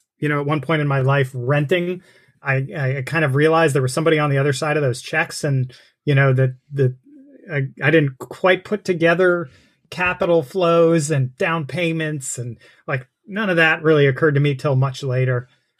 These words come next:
Maybe in the last five years, <laughs> right?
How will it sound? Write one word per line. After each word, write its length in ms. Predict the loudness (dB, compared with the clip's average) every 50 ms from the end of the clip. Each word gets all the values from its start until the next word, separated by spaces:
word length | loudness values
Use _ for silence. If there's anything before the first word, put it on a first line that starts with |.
| _ _ _ _
Maybe 240 | -4 -2 0 0 0
in 100 | 0 0
the 80 | 0 0
last 340 | 0 2 0 0 -2 -6 -8
five 440 | -4 -2 0 2 2 2 0 0
years, 460 | 0 0 2 2 0 -2 -4 -8 -14 -16
<laughs> 1600 | -18 -20 -20 -20 -14 -10 -8 -8 -4 0 -2 -2 0 0 0 0 0 0 -4 -10 -10 -10 -12 -16 _ _ _ _ -20 -20 -12 -4 0
right? 420 | 0 0 0 0 -2 -4 -4 -6